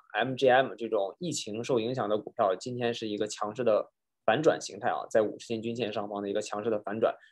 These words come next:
大家都在问为什么这个产品会出现这么大的反弹？嗯，一样了，昨天是怎么跌的？因为消息下跌的，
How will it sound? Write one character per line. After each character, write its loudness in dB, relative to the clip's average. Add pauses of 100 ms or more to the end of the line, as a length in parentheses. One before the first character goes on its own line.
大 6
家 8
都 2
在 8
问 2
为 2
什 -4
么 0 (160)
这 2
个 6
产 -4
品 -4
会 -2
出 -6
现 0 (320)
这 0
么 2
大 2
的 0 (160)
反 -4
弹？ 4 (460)
嗯， 2 (200)
一 -2
样 6
了， -6 (160)
昨 6
天 2
是 0
怎 -2
么 -2
跌 4
的？ 4
因 0
为 -4
消 4
息 -8
下 -6
跌 -6
的， -6